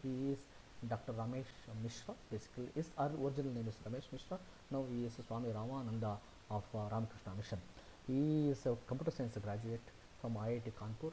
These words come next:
and then a P H D from that, uh, university. When he was, uh, a P H D student, uh, mo-, a master student, you, people from,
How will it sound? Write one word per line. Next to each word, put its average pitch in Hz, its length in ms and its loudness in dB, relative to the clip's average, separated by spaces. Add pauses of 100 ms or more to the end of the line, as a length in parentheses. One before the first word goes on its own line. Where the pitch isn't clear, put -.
(120)
and 110 160 0
then 120 300 2
a 117 60 2
P 131 160 4
H 131 60 4 (120)
D 113 60 2
from 98 200 -6
that, 98 340 -6
uh, 98 40 0 (160)
university. 117 360 -2 (280)
When 151 160 6
he 165 80 8
was, 147 300 4
uh, 113 360 4 (220)
a 113 40 -4
P 127 120 2
H 127 180 4
D 120 60 -2
student, 117 380 0 (500)
uh, 120 340 0
mo-, 151 140 2 (220)
a 127 140 2
master 156 340 4
student, 101 440 -2
you, 143 380 6 (400)
people 160 400 4
from, 120 240 2